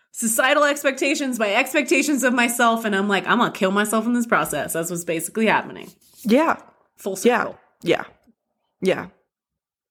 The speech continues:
Speaker 2: Honestly, that's probably the most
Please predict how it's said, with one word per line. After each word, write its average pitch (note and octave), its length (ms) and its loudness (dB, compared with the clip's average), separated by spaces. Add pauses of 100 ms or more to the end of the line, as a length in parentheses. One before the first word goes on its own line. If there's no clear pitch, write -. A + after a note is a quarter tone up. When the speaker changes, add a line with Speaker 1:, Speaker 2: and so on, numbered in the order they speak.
(880)
Speaker 2:
Honestly, G#3 420 2
that's F3+ 220 2
probably F3+ 500 0
the E3+ 100 0
most E3 280 -2